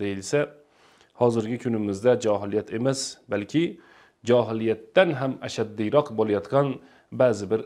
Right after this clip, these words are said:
amallar bor. To'g'ri, biz o'sha vaqtdagi arablarga o'xshab kiyinmasligimiz mumkin, o'sha vaqtdagi arablarga o'xshab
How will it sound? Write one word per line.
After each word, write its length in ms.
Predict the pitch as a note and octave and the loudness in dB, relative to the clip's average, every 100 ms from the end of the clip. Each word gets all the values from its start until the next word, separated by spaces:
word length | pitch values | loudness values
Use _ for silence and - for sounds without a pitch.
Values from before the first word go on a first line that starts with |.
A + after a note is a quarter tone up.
| - | -6
amallar 380 | A#2 G2+ G2+ G2+ G2+ | -4 -4 -2 -4 0
bor. 140 | G2 - - _ | 0 0 -14 _
To'g'ri, 280 | E3+ A#2 D#3+ F3 - - - - _ _ _ _ _ _ _ _ - - A2+ | 0 4 4 2 -4 -20 -20 -20 _ _ _ _ _ _ _ _ -20 -16 -8
biz 100 | A2+ A#2+ | -2 0
o'sha 160 | D#3+ D3+ | 4 6
vaqtdagi 420 | B2 - B2 A2+ A2+ | 4 2 0 2 2
arablarga 400 | A#2+ A2+ G#2+ G#2+ G#2 | 0 0 -2 -2 -6
o'xshab 220 | - G#2 - | -6 -8 -6
kiyinmasligimiz 680 | C3 A#2+ G#2+ - G#2+ G#2+ G2+ | -4 -4 -4 -6 -8 -6 -4
mumkin, 300 | G#2+ G#2+ E3 D#3+ - _ _ _ _ _ A#2+ | -4 0 -2 -2 -12 _ _ _ _ _ -4
o'sha 180 | A2+ D#3+ | 0 2
vaqtdagi 400 | B2+ - - A#2 A#2 | 0 -2 -2 0 0
arablarga 400 | A2+ G#2+ G#2+ A2 A2 | -2 -2 -4 -2 -4
o'xshab 220 | A2+ | -4